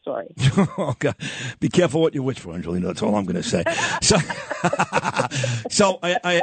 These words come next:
Speaker 2: I imagine that to end up on the cover of this magazine, you have to be in pretty good shape, or at least look like, look like, 'cause you really know what's going on, <laughs> look like you're in good shape, or you're not gonna put these folks on the cover, right? Is that fair to say?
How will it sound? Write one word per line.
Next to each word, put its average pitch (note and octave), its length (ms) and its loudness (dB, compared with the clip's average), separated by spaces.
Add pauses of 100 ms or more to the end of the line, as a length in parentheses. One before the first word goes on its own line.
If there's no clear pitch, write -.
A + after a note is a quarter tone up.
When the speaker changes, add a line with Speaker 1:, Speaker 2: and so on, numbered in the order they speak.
Speaker 2:
I F3+ 100 4
imagine E3+ 600 2
that D#3 200 2
to D3+ 240 2
end F3 140 2
up D#3 100 0
on D#3 80 0
the D3+ 80 -2
cover E3+ 260 2
of D3+ 80 0
this D3 180 -4
magazine, D3+ 800 2 (300)
you D#3 120 0
have F3+ 220 2
to E3 80 -6
be D#3+ 140 0
in C#3 120 -4
pretty E3+ 240 0
good C3 180 -2
shape, F3+ 260 2
or F#3+ 100 4
at D#3+ 100 0
least F#3+ 280 -6
look A3+ 380 2
like, F2+ 420 -8 (240)
look A3 340 2
like, G2+ 460 -12 (140)
'cause B2 160 0
you F3 100 4
really D3 120 2
know C#3 80 -4
what's C3+ 100 -6
going D#3+ 260 -2
on, E3+ 220 0
<laughs> D#3 500 -2
look A3+ 200 2
like F#3 180 0
you're E3+ 120 -2
in D#3+ 60 -4
good D#3+ 220 0
shape, E3 240 2
or D#3+ 80 4
you're E3 140 0
not F#3+ 120 2
gonna D#3+ 120 -10
put D#4 160 -4
these D#3 140 -4
folks D#3+ 280 2
on C#3 100 -4
the C#3 80 -6
cover, C#4 300 0
right? E3 180 0
Is D3 120 -4
that E3+ 160 0
fair E3 140 2
to D#3+ 80 0
say? G3 280 0